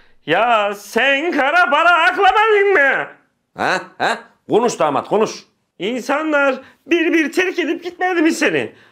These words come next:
Speaker 1: Paraları acelemişler, bembeyaz olmuş ortalık.
Speaker 2: O ses tonuna nasıl erişti o ya? Cevap ver, cevap. Twitch Bey. Bakma böm böm. Easy man, easy.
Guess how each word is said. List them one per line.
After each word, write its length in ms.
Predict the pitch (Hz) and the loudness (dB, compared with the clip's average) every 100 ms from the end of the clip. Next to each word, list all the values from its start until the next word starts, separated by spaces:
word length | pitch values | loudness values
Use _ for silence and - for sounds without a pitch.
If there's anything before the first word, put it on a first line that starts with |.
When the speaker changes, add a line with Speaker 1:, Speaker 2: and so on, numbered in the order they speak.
| _ | _
Speaker 1:
Paraları 440 | 202 254 302 320 320 | -2 0 2 0 0
acelemişler, 880 | 302 262 302 311 330 - 330 294 | 0 0 0 0 -4 -6 -4 -2
bembeyaz 500 | 269 320 339 381 392 | -2 -2 0 0 2
olmuş 320 | 359 277 254 226 | 2 0 0 0
ortalık. 460 | 226 233 240 339 - - _ _ _ - | 0 0 -2 -4 -8 -20 _ _ _ -10
Speaker 2:
O 100 | 95 | -8
ses 300 | - 110 - | -6 -6 -4
tonuna 360 | 131 123 107 | -2 0 -2
nasıl 200 | 92 139 | -2 -4
erişti 340 | 131 92 - 71 | -4 -6 -12 -20
o 60 | |
ya? 180 | 69 67 90 _ _ _ _ _ _ _ | -20 -20 -20 _ _ _ _ _ _ _
Cevap 460 | 135 170 196 196 196 | -2 0 2 0 0
ver, 180 | 185 135 | 0 0
cevap. 520 | 117 170 170 143 - | 0 2 2 0 -4
Twitch 420 | - 190 214 196 | -8 -4 -4 -2
Bey. 1200 | 240 254 208 165 135 117 107 98 87 80 78 80 | 0 2 2 2 2 2 2 2 0 -2 -6 -2
Bakma 480 | 127 160 156 196 151 | 0 0 0 -2 0
böm 320 | 113 98 98 | -2 -6 -6
böm. 360 | 104 95 80 - _ _ _ _ - - - | -4 -4 -8 -16 _ _ _ _ -20 -20 -14
Easy 420 | 120 117 123 110 | -6 -4 -4 -4
man, 500 | 113 107 98 90 90 101 | -4 -2 -2 -2 -4 -6
easy. 600 | 107 113 110 87 90 | -4 -2 -2 -4 -6